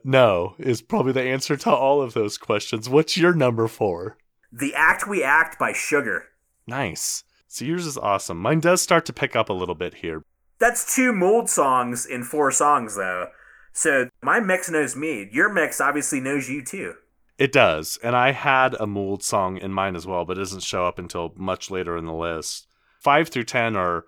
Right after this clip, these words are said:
Speaker 1: One hundred Years by The Cure, which is the most emo song ever recorded by The Cure. I'm Not Calling You a Liar by Florence and the Machine.
Speaker 2: Okay.
Speaker 1: Un Añe Sans Lumière by Arcade Fire, which is a great tune.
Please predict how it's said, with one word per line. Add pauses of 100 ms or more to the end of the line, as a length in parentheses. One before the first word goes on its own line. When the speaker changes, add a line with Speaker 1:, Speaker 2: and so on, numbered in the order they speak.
(120)
Speaker 1:
One
hundred
Years
by
The
Cure,
which
is
the
most
emo
song
ever
recorded
by
The
Cure. (320)
I'm
Not
Calling
You
a
Liar
by
Florence
and
the
Machine. (460)
Speaker 2:
Okay. (460)
Speaker 1:
Un
Añe
Sans
Lumière (220)
by
Arcade
Fire,
which
is
a
great
tune.